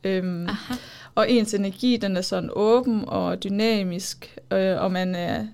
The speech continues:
Speaker 1: det er godt, at man er igangsættende, altså man har lyst til at
Speaker 2: Mm.
Speaker 1: være igangsættende og entusiastisk.
Speaker 2: Ja.
Speaker 1: Så, øhm, her siger det, at man, her kan man prøve at eksperimentere, og bare lade alle sine idéer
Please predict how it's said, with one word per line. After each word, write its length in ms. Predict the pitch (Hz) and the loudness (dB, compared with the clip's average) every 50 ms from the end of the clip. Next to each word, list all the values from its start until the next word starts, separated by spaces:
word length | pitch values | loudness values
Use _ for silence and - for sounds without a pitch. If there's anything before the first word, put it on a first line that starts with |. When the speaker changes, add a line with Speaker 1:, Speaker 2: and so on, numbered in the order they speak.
| - - _ _ _ _ _ - - _ _ | -14 -20 _ _ _ _ _ -20 -20 _ _
Speaker 1:
det 160 | - 214 - | -8 0 2
er 140 | 254 254 254 | 4 4 4
godt, 260 | 247 - 302 320 320 - - | 4 4 2 2 2 2 2
at 80 | 220 | 4
man 160 | 233 247 247 | 4 6 6
er 40 | 254 | 4
igangsættende, 640 | 254 247 - 294 311 285 262 - 214 190 - - 190 | 4 4 4 4 4 4 4 2 -2 -4 -4 -4 -2
altså 160 | 202 208 - 214 | -2 -2 -2 -2
man 100 | 208 214 | -2 0
har 60 | 214 | 0
lyst 200 | 220 233 262 262 | 4 6 6 8
til 80 | 254 247 | 8 6
at 40 | 233 | 6
Speaker 2:
Mm. 40 | |
Speaker 1:
være 120 | 208 190 190 | 4 2 0
igangsættende 580 | 185 202 202 202 196 196 - 185 190 185 185 | 0 -2 -4 -4 -4 -6 -8 -8 -6 -4 -2
og 180 | 185 202 202 214 | -2 -2 -2 -4
entusiastisk. 840 | 208 208 - - 202 - - 202 214 214 - - 208 202 - - - - | -6 -6 -6 -6 -4 -2 -2 -2 -2 -4 -6 -8 -8 -8 -8 -10 -10 -10
Speaker 2:
Ja. 100 | 233 233 247 - 214 - - - - - | -8 -8 -10 -12 -14 -18 -18 -20 -16 -10
Speaker 1:
Så, 380 | - - - 214 202 196 202 202 - - - - - - - - - _ _ - - - - - - - - | -8 -2 2 2 2 2 2 -2 -6 -14 -20 -20 -20 -20 -20 -20 -20 _ _ -20 -20 -20 -20 -20 -8 0 2
øhm, 800 | 214 208 202 196 196 196 196 196 196 190 190 190 190 202 202 208 - - - - - - - - - - - - - - - | 4 4 4 4 2 2 0 0 0 0 0 -2 -2 -4 -6 -8 -12 -20 -20 -20 -20 -20 -20 -16 -16 -14 -14 -16 -18 -20 -12
her 200 | - - 254 240 | -4 -2 -2 0
siger 200 | - - 240 233 | 2 4 4 4
det, 80 | 226 | 4
at 80 | 220 202 | 2 0
man, 380 | 190 190 196 190 208 208 220 - | -2 -2 -2 -2 -4 -4 -6 -6
her 140 | - 269 262 | -4 -2 -2
kan 140 | 254 247 220 | 0 2 2
man 280 | 214 208 208 202 214 214 | 2 2 2 0 -2 -4
prøve 160 | - - 262 247 | 0 2 2 2
at 20 | |
eksperimentere, 760 | 247 247 - 233 220 214 214 214 - 285 277 254 220 202 208 - - - - | 2 0 -2 -2 -2 -2 -2 0 0 2 2 2 2 0 -2 -8 -12 -6 -2
og 360 | 208 214 208 208 208 208 202 | 2 2 2 2 2 0 0
bare 220 | 214 220 220 220 220 | 2 2 4 4 4
lade 140 | 220 202 | 4 4
alle 280 | - - 240 247 262 269 | 4 4 4 4 4 2
sine 220 | 262 254 226 220 214 240 | 2 2 2 2 6 6
idéer 380 | 233 226 214 202 190 185 214 | 6 6 6 4 2 0 -2